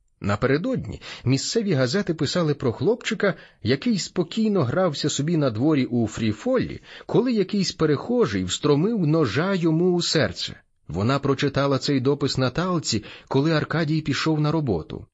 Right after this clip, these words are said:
За кілька років Бо піде до школи. І як тоді вона буде захищати його?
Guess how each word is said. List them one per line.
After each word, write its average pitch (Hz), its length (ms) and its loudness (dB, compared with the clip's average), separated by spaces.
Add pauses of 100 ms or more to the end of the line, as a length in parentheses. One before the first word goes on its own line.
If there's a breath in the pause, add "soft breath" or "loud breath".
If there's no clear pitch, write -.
(300)
За 104 200 0
кілька 113 360 0
років 120 440 -6 (220 loud breath)
Бо 92 260 0
піде 139 300 0
до 135 140 2
школи. 131 440 -2 (300)
І 117 280 2
як 131 340 -2
тоді 151 440 0
вона 104 260 0
буде 120 260 0
захищати 123 640 -2
його? - 320 -8